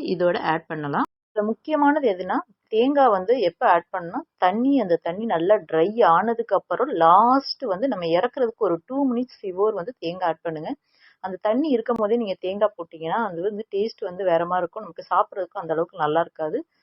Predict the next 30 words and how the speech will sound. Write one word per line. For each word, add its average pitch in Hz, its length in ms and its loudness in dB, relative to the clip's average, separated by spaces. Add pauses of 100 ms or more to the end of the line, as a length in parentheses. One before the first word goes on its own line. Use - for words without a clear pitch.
(220)
So 269 140 2
நல்லா 202 320 2
ட்ரை 175 280 2 (160)
ஆனதுக்கு 214 480 2
அப்புறம் 208 320 -2
வந்து 226 220 -2
தேங்காய் 196 440 0
வந்து 165 300 -2
துருவி 170 300 -6
போடுங்க. 156 360 -6 (1600)
இப்ப - 200 -8 (100)
தேங்காய் 311 400 2
போட்டதுக்கு 220 400 0
அப்புறம் 269 240 0
ரொம்ப 202 240 4
நேரம் 247 280 2
ஸ்டவ்ல 202 300 2
வச்சிருக்கணுங்கிற 190 560 -4
அவசியம் 170 420 0
இல்லைங்க. 160 320 -2
ஒரு 269 220 0
டூ 285 200 -4
மினிட்ஸ் 247 320 -2
வச்சீங்கனாலே 185 600 -4
போதும். 175 360 -4 (400)
அந்த 185 180 0
தேங்காய் 262 380 4
வந்து 208 200 2
அதோட 180 420 4
பச்சை 196 420 -2